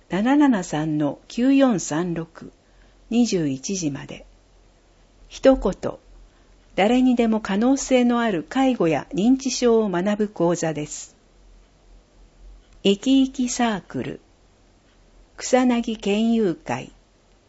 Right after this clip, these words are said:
毎週火曜木曜、十八時から二十時三十分。日曜、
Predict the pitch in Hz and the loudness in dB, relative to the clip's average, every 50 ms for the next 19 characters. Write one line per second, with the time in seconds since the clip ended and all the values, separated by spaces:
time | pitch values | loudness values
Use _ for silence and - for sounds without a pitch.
0 | _ _ _ _ _ _ _ _ _ - 202 214 233 233 - - - 202 208 202 | _ _ _ _ _ _ _ _ _ -2 0 2 2 0 -2 -4 -4 -4 -4 -4
1 | 196 - - - _ - 180 185 208 240 269 247 185 139 135 135 131 135 - 220 | -4 -6 -8 -12 _ -6 -4 -2 2 2 2 2 2 0 -2 -4 -6 -6 -8 -4
2 | 202 190 175 147 110 - - _ - _ _ - - 214 247 262 240 247 262 254 | -2 -2 -2 -2 -2 -6 -10 _ -20 _ _ -8 -4 -2 0 0 0 -2 -2 -4
3 | 262 240 220 185 - - 143 135 131 135 143 151 151 165 170 - 262 254 226 196 | -4 -4 -4 -6 -8 -8 -8 -8 -8 -8 -6 -4 -4 -4 -2 0 -2 -2 -2 -4
4 | - 135 - - 156 165 185 180 - 180 170 - _ _ - 117 98 80 - - | -6 -8 -6 -4 -4 -4 -4 -4 -6 -8 -8 -8 _ _ -14 -14 -14 -14 -18 -20
5 | _ _ _ _ _ _ _ _ _ _ _ _ _ _ _ _ _ _ _ _ | _ _ _ _ _ _ _ _ _ _ _ _ _ _ _ _ _ _ _ _
6 | 226 170 175 175 - - 226 220 214 196 190 185 170 - - | -4 -4 -4 -4 -4 -4 0 0 2 2 2 0 -2 -4 -6